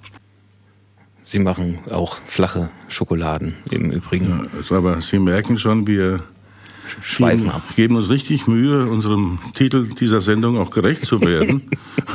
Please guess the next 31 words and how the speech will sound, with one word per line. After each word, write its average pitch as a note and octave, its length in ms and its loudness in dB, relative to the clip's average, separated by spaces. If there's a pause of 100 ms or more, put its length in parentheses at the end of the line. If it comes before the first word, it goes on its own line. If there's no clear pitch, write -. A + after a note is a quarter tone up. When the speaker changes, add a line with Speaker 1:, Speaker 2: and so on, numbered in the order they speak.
(200)
Speaker 2:
<laughs> - 600 -4
Nämlich A#2 480 2
geben B2 300 2
wir A2 160 2
jede A2 200 2
Menge A2+ 240 2
Überflüssiges G#2+ 1000 0
von E2 300 2
uns. F2+ 480 0 (340)
Und G2 320 2
das G2+ 340 -2
wollen A2 180 4
wir C3+ 100 4
jetzt A#2 180 -2
mal G#2+ 160 2
tunlichst E3 440 2
unterlassen, A#2 680 2
denn A#2 160 2
dafür, G#2 380 2
dafür G2+ 380 2
haben G2 140 0
wir G2 80 0
uns F2+ 160 -2
jemanden F2+ 340 2
geholt, F#2+ 580 0 (720)
die C#3 480 2 (300)
nicht F3+ 280 0
bekannt D#3+ 440 0
ist G2+ 160 2
für - 120 0
Überflüssiges, A2+ 1000 0